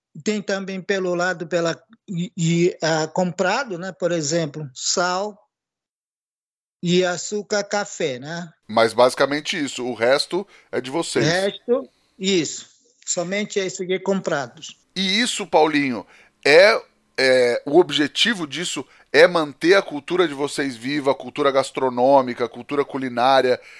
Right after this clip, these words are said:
Speaker 2: é, do povo Ai Ai vivo e não ficar, é, buscando coisas industrializadas, é por isso também?
Speaker 1: Sim, e esse é uma, uma, de sempre, e mantemos essa uma tradição,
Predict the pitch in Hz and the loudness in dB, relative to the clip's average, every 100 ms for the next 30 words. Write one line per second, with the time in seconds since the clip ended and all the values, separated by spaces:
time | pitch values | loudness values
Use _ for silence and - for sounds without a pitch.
0 | - - 117 117 110 120 120 139 123 127 | -20 -6 -2 0 0 -4 -2 2 4 4
1 | 127 123 123 123 - - _ 104 143 208 | 4 6 4 2 -8 -20 _ -8 -2 -2
2 | 143 127 123 143 180 - 151 - 139 143 | -2 -4 -2 -2 -2 -6 -8 4 6 6
3 | - _ _ - 117 117 123 131 - 143 | 0 _ _ 0 0 0 -4 -8 -2 0
4 | 143 135 131 120 131 127 - 120 110 101 | 0 2 2 2 -8 -8 0 0 0 2
5 | 120 151 123 120 151 - 127 123 196 123 | 4 4 2 -2 -2 -4 -8 -6 -10 -8
6 | 113 101 113 156 180 _ - - 202 226 | -6 -4 -2 -2 -4 _ -6 -2 0 -2
7 | 220 - 226 160 196 220 220 226 220 214 | -4 -8 -8 0 2 2 -4 -8 -4 -2
8 | 208 196 - _ - 180 190 185 185 180 | -2 -2 -6 _ -8 -2 0 0 0 -2
9 | 165 156 - _ _ _ - 160 175 170 | -2 -6 -10 _ _ _ -6 -2 0 0
10 | - 226 240 208 165 131 _ _ _ 185 | -2 -4 -4 -8 -12 -14 _ _ _ -10
11 | 185 190 185 208 208 202 175 185 175 185 | -4 -4 -2 -4 -4 -6 -6 -6 -6 -8
12 | 175 180 208 - 165 156 147 180 190 233 | -6 -6 -8 -4 -2 -2 -6 -4 -2 -4